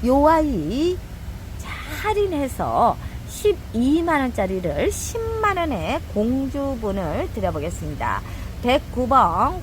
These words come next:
공주분을, 롱분을 십만 원에 들어가 보시길 바랍니다.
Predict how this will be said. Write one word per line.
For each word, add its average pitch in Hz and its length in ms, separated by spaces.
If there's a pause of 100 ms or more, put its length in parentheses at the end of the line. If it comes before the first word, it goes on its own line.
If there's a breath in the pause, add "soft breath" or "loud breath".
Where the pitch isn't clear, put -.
공주분을, 190 1040
롱분을 233 800 (260 loud breath)
십만 440 640
원에 240 460
들어가 175 260
보시길 165 440
바랍니다. 156 720